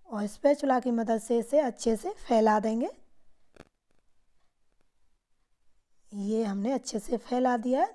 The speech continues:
थोड़ा हम टैप टैप कर लेंगे। आधे घंटे के बाद ये हलवा पूरी तरह बनकर तैयार हो जाएगा। तो आधे घंटे के रेस्ट के लिए हम इसे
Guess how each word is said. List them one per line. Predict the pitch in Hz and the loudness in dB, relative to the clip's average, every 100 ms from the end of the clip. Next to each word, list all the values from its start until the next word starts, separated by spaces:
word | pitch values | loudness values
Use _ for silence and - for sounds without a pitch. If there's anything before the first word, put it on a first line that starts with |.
| - | -2
थोड़ा | 254 226 220 | 0 2 0
हम | 233 | -2
टैप | 262 226 214 214 | -4 -2 -2 0
टैप | 254 254 | -4 -2
कर | 262 | -2
लेंगे। | 254 254 294 453 _ _ _ _ _ _ _ | 0 -2 -4 -8 _ _ _ _ _ _ _
आधे | 262 262 285 285 | 4 6 8 4
घंटे | 254 247 262 | 2 0 0
के | 254 240 | 2 2
बाद | 233 240 302 - _ - | 2 0 -2 -6 _ -6
ये | 226 | 0
हलवा | 220 202 220 330 | 2 2 2 2
पूरी | - 233 233 | 2 -2 -2
तरह | 226 233 | -2 -4
बनकर | 202 208 208 294 320 | -2 -4 -2 -4 -4
तैयार | 233 214 214 226 | -4 -2 0 0
हो | 226 | 0
जाएगा। | 226 233 240 359 - _ _ _ _ _ - | 0 -2 -2 -6 -6 _ _ _ _ _ -6
तो | 233 | -4
आधे | 269 214 247 262 | 0 2 4 4
घंटे | 233 233 254 | 2 0 0
के | 285 | 0
रेस्ट | 247 226 - | 2 0 -2
के | - 233 | 0 2
लिए | 240 | 4
हम | 233 240 | 2 2
इसे | 240 320 | 0 -2